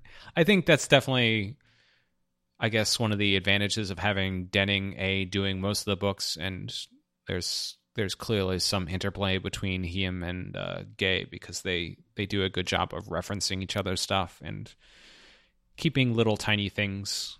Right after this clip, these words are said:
uh, mentioned here and there. Um, keep that, that narrative connective-,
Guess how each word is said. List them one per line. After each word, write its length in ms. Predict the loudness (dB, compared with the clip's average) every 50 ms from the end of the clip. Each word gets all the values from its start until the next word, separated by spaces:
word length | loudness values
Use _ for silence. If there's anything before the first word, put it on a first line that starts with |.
| -12 -8
uh, 120 | -6 -4 -2
mentioned 480 | 0 0 0 0 0 -2 -2 -4 -4
here 180 | 0 0 2 2
and 180 | 2 0 0
there. 320 | 0 0 0 0 -2 -4 -6 _ _ _ _ _ -14
Um, 400 | -12 -12 -10 -10 -12 -12 -14 -16 _ _ _ _ _ _ _ _ _ _ _ _ _ _ _ _ _ _ _ _ _ _ _ _ -6
keep 160 | -6 0 4
that, 220 | 4 4 4 4 0 -8 -8 -4
that 140 | -2 0 0
narrative 580 | 2 2 2 2 2 2 0 -4 -6 -10 -10 -10
connective-, 760 | -10 -8 -8 -10 -12 -14 _ -20 -20 -16 -14 -12 -12 -12